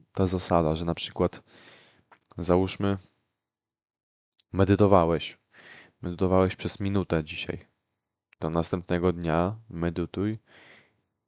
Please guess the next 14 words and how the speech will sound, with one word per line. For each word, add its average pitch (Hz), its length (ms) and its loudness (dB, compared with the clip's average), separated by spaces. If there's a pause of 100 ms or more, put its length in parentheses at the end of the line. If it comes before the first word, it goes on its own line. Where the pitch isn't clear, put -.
jeden 82 560 2 (1080)
kropka 85 540 -2 (100)
zero 85 400 -2
jeden. 95 380 2 (1120)
Nie 85 240 -2
jest 82 240 0
to 80 120 -2
progres? - 440 -6 (1080)
A 92 80 -2
co 95 140 -2
to 87 60 2
jest 85 140 0
sekunda 82 380 -4
dłużej? 82 320 -8